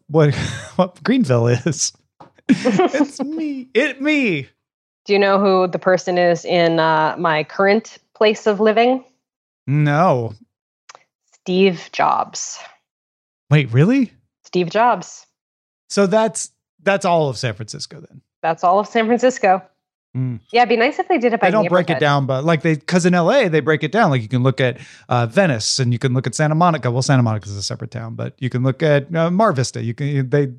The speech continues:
Speaker 1: they broke it up more.
Speaker 2: See, this is kinda weird though, because, okay, I noticed that they had Robin Williams in Tiburon, and I'm like, "He, I don't think he was born there."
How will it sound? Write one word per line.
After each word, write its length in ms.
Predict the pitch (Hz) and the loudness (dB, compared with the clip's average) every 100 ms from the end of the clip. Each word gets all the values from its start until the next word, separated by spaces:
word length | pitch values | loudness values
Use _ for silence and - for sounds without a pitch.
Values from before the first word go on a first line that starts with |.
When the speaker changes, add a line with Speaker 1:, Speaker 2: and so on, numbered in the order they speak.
| - | -2
Speaker 1:
they 80 | |
broke 260 | 151 180 208 | 2 2 2
it 60 | 160 | 0
up 180 | 190 | 0
more. 140 | 107 101 - _ | -6 -16 -20 _
Speaker 2:
See, 80 | - | 0
this 160 | 359 480 | 2 2
is 200 | 622 587 | 2 0
kinda 220 | - 339 277 | 0 0 0
weird 340 | 247 233 233 | 2 0 2
though, 460 | 170 139 131 160 185 | 2 2 0 -4 -6
because, 500 | 240 233 247 226 220 - | -4 0 2 4 2 -2
okay, 320 | 233 202 160 | -2 0 0
I 80 | 160 | 0
noticed 380 | 196 220 277 330 | 2 2 2 0
that 100 | 269 | 0
they 120 | 247 | 0
had 180 | 214 190 | 0 0
Robin 320 | 180 185 190 | 2 2 0
Williams 480 | 170 165 170 190 208 | -2 0 2 0 -2
in 140 | 165 156 | -6 -6
Tiburon, 640 | 190 180 208 233 277 285 - _ _ - | -4 0 2 2 2 -2 -12 _ _ -4
and 120 | 233 | 0
I'm 40 | |
like, 200 | 240 233 | 0 -2
"He, 160 | - - - | -6 -6 -4
I 80 | |
don't 180 | 294 453 | -2 0
think 160 | 453 440 | 0 -2
he 100 | 285 | -2
was 160 | 233 | -4
born 500 | - - 208 339 370 | -4 -6 0 2 2
there." 360 | 175 104 65 76 | 0 -6 -10 -14